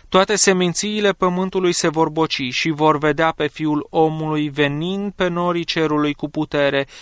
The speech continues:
și cu o mare slavă, spune Domnul Iisus Hristos. Atunci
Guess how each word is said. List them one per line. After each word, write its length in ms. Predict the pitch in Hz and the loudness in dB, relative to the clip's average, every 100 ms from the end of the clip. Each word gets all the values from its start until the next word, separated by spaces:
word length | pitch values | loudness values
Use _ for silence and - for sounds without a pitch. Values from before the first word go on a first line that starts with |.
| - | -8
și 200 | - 180 | -2 0
cu 120 | - | 4
o 100 | 156 | 4
mare 500 | 151 175 185 175 156 | 4 2 2 2 2
slavă, 640 | - - 156 139 117 - - _ _ | 0 0 2 2 0 -8 -20 _ _
spune 380 | - - 131 123 | -16 -10 -8 -6
Domnul 280 | 123 123 | -6 -6
Iisus 280 | 120 123 127 | -8 -8 -10
Hristos. 500 | - 120 - 127 - - _ _ _ _ - - _ | -8 -10 -8 -10 -12 -18 _ _ _ _ -20 -20 _
Atunci 640 | - 139 139 151 175 - | -6 -2 0 0 -2 -8